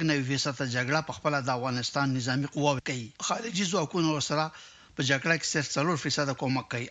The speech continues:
او بل کال به سل فیصده جنګ په خپله د افغانستان امنیتي قواوې کوي. تاسې دا خبرونه د امریکا غږ واشنگټن نه اورئ. په جلال آباد کې د پاکستان قونسلګرۍ افغانانو ته د ویزو په ورکولو باندې نن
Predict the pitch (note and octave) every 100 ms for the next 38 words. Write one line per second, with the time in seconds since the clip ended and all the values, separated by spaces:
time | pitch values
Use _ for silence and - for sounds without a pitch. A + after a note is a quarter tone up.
0 | C3 B2+ D3 - D3+ D3+ D3+ - - -
1 | - G3+ E3 C3+ - C3 C3 C3+ C#3 B2
2 | - C3+ B2+ A#2+ B2 B2 - C3 B2+ B2
3 | A#2+ E3 - C3 A2+ A2 A#2 A2+ - -
4 | - _ - C#3+ C#3 D3+ C3+ C#3 - C#3
5 | D3 C3+ C#3 C3+ C3 C3+ C3 B2+ C#3 B2+
6 | B2+ A#2+ C3 - C#3 C#3 B2 A#2+ A#2 A#2
7 | A2 - _ - - - _ - A#2 A2
8 | G#2 A#2+ A#2+ A#2+ A#2+ E3 A3 A#3 G#3+ G3+
9 | F3+ E3 C#3 F#3+ F3+ - C3+ B2 C3 C3
10 | D3+ G#3 D3+ A#2 C3 C#3+ D#3+ C#3+ D#3 C3+
11 | B2+ B2+ D#3+ D#3 C#3+ C3 C3 C#3+ C#3+ B2+
12 | B2+ B2 C3 - - C3+